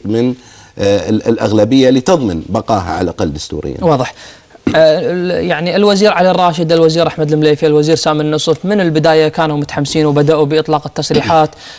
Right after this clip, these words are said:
Speaker 2: آه، علي الراشد كان عنده قرار بوقف النقل والندب، أحمد المليفي بدأ يصرح وحضر ندوة جمعية ال-، ال-، المعلمين و-، و-، وغيرها من، يعني، الخطوات اللي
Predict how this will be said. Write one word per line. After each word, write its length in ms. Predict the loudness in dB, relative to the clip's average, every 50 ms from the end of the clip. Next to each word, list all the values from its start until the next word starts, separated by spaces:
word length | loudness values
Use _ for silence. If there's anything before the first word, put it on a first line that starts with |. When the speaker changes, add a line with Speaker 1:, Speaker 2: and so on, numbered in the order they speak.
| -6 -2
Speaker 2:
آه، 400 | 0 2 2 2 0 -2 -4 -2
علي 200 | -2 0 0 0
الراشد 580 | 2 2 2 2 0 -2 -4 -6 -6 -6 -10
كان 200 | -6 -4 -4 -4
عنده 240 | -2 -4 -4 -4 -4
قرار 320 | -2 0 2 2 2 2
بوقف 380 | 2 2 2 0 0 -2 -4 -6
النقل 420 | -4 -2 -2 -4 -2 -2 -2 0
والندب، 640 | 0 0 0 2 0 0 0 -2 -6 -2 -2 -2 -2 -2 -8 -20 -20 -8 -8
أحمد 240 | -6 -2 0 0 0
المليفي 440 | 0 0 2 4 2 2 2 0 0
بدأ 240 | 0 2 2 2 0
يصرح 460 | 0 -2 0 -2 -2 -2 -2 -4 -6
وحضر 480 | -4 0 0 0 2 2 0 0 -2 -4
ندوة 340 | -2 -2 -2 0 0 -2 -2 -2 -8
جمعية 460 | -6 -4 -4 -4 0 0 0 0 0 -2
ال-، 120 | -6 -4 -4
ال-، 260 | -4 -4 -4 -4 -4
المعلمين 760 | -6 -4 -4 -4 -2 2 2 2 2 2 0 0 0 0 -2 -4 -8 -18 -20 -20 -20 -20 -6 _
و-، 280 | 2 4 4 4 4 2
و-، 340 | 4 4 4 4 4 4
وغيرها 360 | 4 4 4 4 4 4 2 2
من، 180 | 4 4 4
يعني، 340 | 4 2 2 2 0 0 0
الخطوات 720 | 2 0 0 0 0 0 0 2 2 4 4 2 2 2
اللي 360 | 2 2 4 4 4 2 2